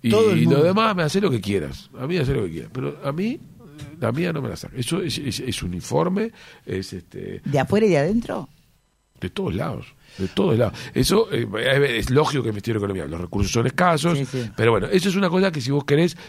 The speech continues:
Speaker 1: la he ido aprendiendo en carne propia con ejemplos, eh, eh, de, de distinto tipo.
Speaker 2: Y el tema de las tensiones políticas que, y de los juegos políticos y las tácticas de estrategia y que la política es un poco jugar al truco, que implica a veces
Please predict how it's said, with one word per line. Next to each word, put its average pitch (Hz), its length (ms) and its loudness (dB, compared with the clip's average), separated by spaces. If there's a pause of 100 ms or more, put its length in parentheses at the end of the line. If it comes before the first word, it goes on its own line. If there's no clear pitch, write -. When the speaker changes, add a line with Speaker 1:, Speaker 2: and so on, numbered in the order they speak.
Speaker 1:
la 120 180 2
he 127 60 4
ido 123 160 2
aprendiendo 120 520 0
en 113 80 -2
carne 113 300 0
propia 117 400 0
con 98 160 -6
ejemplos, 98 640 -4
eh, - 0 -
eh, 95 560 -10
de, 104 120 -12
de 104 180 -10
distinto 95 460 -10
tipo. - 300 -16
Speaker 2:
Y 170 180 -2
el 156 200 -2
tema 202 240 0
de 180 80 0
las 147 160 -4
tensiones 170 720 2
políticas 156 760 2
que, 139 160 -4 (100)
y 151 140 -6
de 143 120 -2
los 131 100 -4
juegos 170 440 2
políticos 143 680 -2
y 135 60 -6
las 120 160 -8
tácticas 143 480 -2
de 131 80 0
estrategia 139 760 -2
y 131 60 -6
que 135 160 -6 (500)
la 147 100 2
política 156 420 4
es 135 100 2
un 151 80 2
poco 156 240 2
jugar 160 240 4
al 143 160 2
truco, 156 520 4
que 131 120 0
implica 139 400 0
a - 20 0
veces 143 480 -4